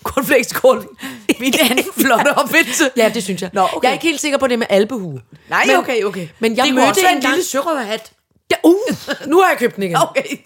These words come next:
Speaker 2: Nu har du mig.
Speaker 1: Jeg synes jo godt, den må sige, "Hey, jeg går, jeg går lige og varmer op
Speaker 2: Ja,
Speaker 1: til de,
Speaker 2: ja.
Speaker 1: til de kolde
Speaker 2: Jeg så
Speaker 1: dage."
Speaker 2: ud på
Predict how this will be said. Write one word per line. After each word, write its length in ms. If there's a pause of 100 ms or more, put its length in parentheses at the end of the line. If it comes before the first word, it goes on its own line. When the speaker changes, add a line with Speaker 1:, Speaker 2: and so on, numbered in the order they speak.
(140)
Speaker 2:
Nu 80
har 180
du 60
mig. 160 (140)
Speaker 1:
Jeg 120
synes 300
jo 80
godt, 220
den 140
må 80
sige, 200
"Hey, 200
jeg 120
går, 260
jeg 140
går 160
lige 160
og 40
varmer 260
op 180
Speaker 2:
Ja, 80
Speaker 1:
til 80
de, 540
Speaker 2:
ja. 60
Speaker 1:
til 100
de 40
kolde 320
Speaker 2:
Jeg 80
så 60
Speaker 1:
dage." 120
Speaker 2:
ud 60
på 60